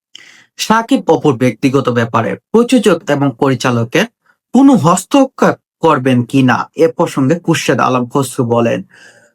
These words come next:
"প্রযোজনা হলে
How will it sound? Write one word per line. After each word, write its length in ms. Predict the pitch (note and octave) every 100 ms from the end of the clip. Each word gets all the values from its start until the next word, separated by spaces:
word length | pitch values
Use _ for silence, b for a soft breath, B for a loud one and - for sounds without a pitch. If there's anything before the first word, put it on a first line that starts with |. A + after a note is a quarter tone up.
| b _ _ _ _ _ _ _ _ _ _ _ -
"প্রযোজনা 540 | B3 A#3+ C4 C4+ A#3
হলে 380 | A#2+ C3 C#3+